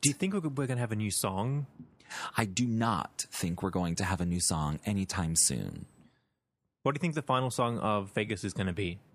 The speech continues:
Speaker 1: It's Like
Speaker 2: I
Speaker 1: That?
Speaker 2: think it might be It's Like That still.
Speaker 1: Hmm.
Speaker 2: Um,
Speaker 1: What about I Don't?
Speaker 2: it, it better not. She knows she better don't.
Speaker 1: <laughs>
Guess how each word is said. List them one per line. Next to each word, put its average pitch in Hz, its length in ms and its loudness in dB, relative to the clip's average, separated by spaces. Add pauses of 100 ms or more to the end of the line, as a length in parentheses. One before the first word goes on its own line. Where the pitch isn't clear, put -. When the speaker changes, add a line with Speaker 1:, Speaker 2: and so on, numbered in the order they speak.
(380)
Speaker 1:
It's - 160 -2
Like 98 120 0
Speaker 2:
I 127 120 4
Speaker 1:
That? 123 100 -4
Speaker 2:
think 151 480 0
it 151 160 2
might 113 240 0
be 113 160 0
It's - 220 2
Like 90 220 0
That - 260 0
still. 143 460 2 (320)
Speaker 1:
Hmm. 107 300 2 (280)
Speaker 2:
Um, 101 580 4
Speaker 1:
What 120 140 0
about 123 140 2
I 98 40 2
Don't? 98 440 -2 (600)
Speaker 2:
it, 123 260 2
it 107 220 0
better 123 220 6
not. 147 440 6 (260)
She - 240 4
knows 117 240 4
she - 180 2
better 127 260 4
don't. 147 720 2
Speaker 1:
<laughs> 127 40 0